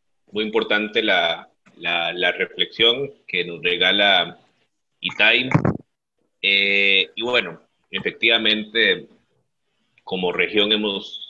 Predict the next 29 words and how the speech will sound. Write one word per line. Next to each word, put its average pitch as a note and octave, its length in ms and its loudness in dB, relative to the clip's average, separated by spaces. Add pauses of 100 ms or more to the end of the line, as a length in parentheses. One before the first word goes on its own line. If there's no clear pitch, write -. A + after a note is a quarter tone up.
(160)
hemos G2+ 240 -2
retrocedido F#2 960 0 (1080)
montones A#2 540 2
en G2+ 60 -2
los F#2+ 120 -2
últimos B2+ 380 0
años. C#3 540 -2 (120)
Eh, E2 500 0 (520)
hay C#3 180 2
cosas F#3+ 340 -2
que D#3+ 140 6
uno E3 140 4
ve E3 100 6
a F3+ 140 4
pesar A#2 280 2
del D3+ 140 2
panorama, A2+ 960 0 (300)
eh, D#2+ 540 -6 (800)
esta B2+ 480 2
cooperación G#2+ 540 2
entre A2 260 -2
México A2+ 440 -2
y G#2 40 4
Argentina G2 580 -4
para F#2+ 260 -2
la E2+ 140 -8
producción F2 440 -12
de G#2 100 -4
la, D#2 340 -6